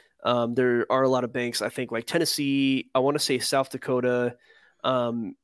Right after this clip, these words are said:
uh, I think Utah, maybe Arizona. There's a handful out there who have either made physical, yeah, precious metals a legal tender, or they're creating some digital solution backed by precious metals, one of the two.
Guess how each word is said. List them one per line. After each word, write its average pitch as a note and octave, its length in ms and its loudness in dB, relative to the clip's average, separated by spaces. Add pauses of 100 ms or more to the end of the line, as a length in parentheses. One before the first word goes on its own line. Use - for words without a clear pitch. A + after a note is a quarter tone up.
(160)
uh, G#2+ 320 0
I E2 60 -6 (220)
think E3+ 260 0
Utah, D3+ 960 2 (320)
maybe D3+ 340 2
Arizona. C3+ 460 2
There's B2 160 -4
a A#2+ 40 -8
handful F3+ 680 0
out D3 240 2
there A#2 280 -2 (340)
who C3+ 340 0
have B2 260 0
either B2+ 240 -2
made B2+ 460 -2 (540)
physical, C#3 460 2
yeah, C3 140 6
precious C#3 380 0
metals B2+ 400 2
a A#2 420 -4
legal C3 220 -2
tender, G3+ 400 0 (720)
or D3 300 8
they're B2 320 2
creating B2 380 -2
some B2+ 180 -4
digital A#2+ 360 -2
solution A#2+ 420 -4
backed A2 260 -6
by G#2 140 0
precious - 380 -8
metals, - 300 -8
one A#2+ 140 -2
of D#2+ 60 -12
the - 40 -20
two. - 160 -10